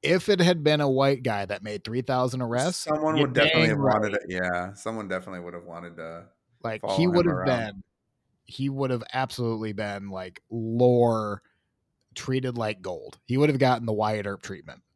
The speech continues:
Speaker 1: And not to spoil anything, I don't think Wyatt Earp deserves all of the praise that he gets. But that's another, that's another story, a ways down the road. It's just sad.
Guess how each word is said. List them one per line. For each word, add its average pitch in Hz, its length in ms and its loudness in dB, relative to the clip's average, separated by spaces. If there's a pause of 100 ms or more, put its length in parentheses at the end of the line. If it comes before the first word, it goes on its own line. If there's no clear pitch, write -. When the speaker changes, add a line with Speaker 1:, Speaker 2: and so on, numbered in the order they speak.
(640)
Speaker 1:
And 107 120 -8
not 135 160 -2
to 135 60 -6
spoil 185 340 6
anything, 104 420 0
I - 180 -12
don't 110 300 -10
think 123 180 -6
Wyatt 123 320 0
Earp 120 200 -4
deserves 117 480 -2
all 117 240 -4
of 131 120 -8
the 143 80 -8 (120)
praise 98 840 -12 (1200)
that 90 160 -12
he 98 220 -16
gets. - 600 -12 (880)
But 120 260 0 (880)
that's - 200 -14
another, 104 420 -4
that's 104 200 -10
another 123 200 -4
story, 92 460 -6
a 120 100 -2
ways 101 240 -2
down 98 220 -6
the 110 80 -4
road. 87 160 -8 (3500)
It's 113 140 -4
just - 160 -4
sad. 82 320 -10